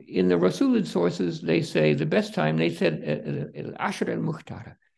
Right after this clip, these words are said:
the, the best ten days were, were basically between March and April.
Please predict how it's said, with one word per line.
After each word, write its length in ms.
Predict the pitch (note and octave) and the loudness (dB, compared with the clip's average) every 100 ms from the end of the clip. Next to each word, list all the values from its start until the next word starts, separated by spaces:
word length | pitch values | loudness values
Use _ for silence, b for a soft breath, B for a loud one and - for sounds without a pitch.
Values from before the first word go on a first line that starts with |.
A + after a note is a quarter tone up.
| _ | _
the, 160 | - F3 | -4 -2
the 140 | - | -2
best 240 | E3+ A3+ A3+ | 2 0 0
ten 180 | F3+ D3+ | -2 -2
days 340 | E2 E2 - _ _ _ _ _ _ | -2 -8 -16 _ _ _ _ _ _
were, 380 | - - F3+ E3+ | -2 2 2 0
were 240 | E3 F3 D#3+ | -2 -2 -2
basically 680 | F#3 B3 B3 C4 A3 F#3+ | 0 -2 -4 -6 -2 -2
between 640 | F3+ - - F3+ G3+ A3+ G3+ | -2 -8 -8 -6 0 4 6
March 340 | F#3+ G#3 G#3 | 4 2 0
and 120 | F3 | -4
April. 440 | E3+ F3 - - | -4 -4 -6 -8